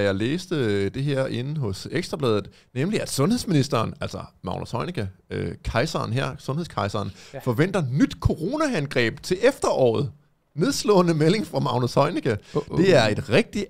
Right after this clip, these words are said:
Speaker 1: ærgerligt udspil at komme med, for ingen af os gider jo mere. Sådan siger sundhedsminister Magnus Heunicke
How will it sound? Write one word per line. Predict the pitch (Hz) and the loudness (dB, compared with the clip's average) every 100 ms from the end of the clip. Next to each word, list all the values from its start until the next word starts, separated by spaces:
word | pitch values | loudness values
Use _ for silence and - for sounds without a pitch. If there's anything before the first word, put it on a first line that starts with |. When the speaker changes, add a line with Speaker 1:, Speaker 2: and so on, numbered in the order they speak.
| - | 2
Speaker 1:
ærgerligt | 113 175 175 - | 4 6 4 4
udspil | 180 - 160 117 | 2 2 2 2
at | |
komme | - 120 165 240 | 2 0 2 2
med, | 151 185 | 2 2
for | - - 165 | -2 -4 -2
ingen | 170 226 - | -2 -2 -4
af | - 131 | 2 4
os | 165 - - | 2 0 -6
gider | 175 180 | -4 0
jo | 131 | 0
mere. | 113 110 120 170 165 _ _ _ - | 0 0 2 0 -2 _ _ _ -10
Sådan | 180 240 | -8 -6
siger | 247 | -4
sundhedsminister | 262 277 254 - 277 165 160 117 | -2 0 -2 -2 0 0 2 0
Magnus | 104 113 117 | 2 2 4
Heunicke | 180 240 196 123 | 4 4 4 2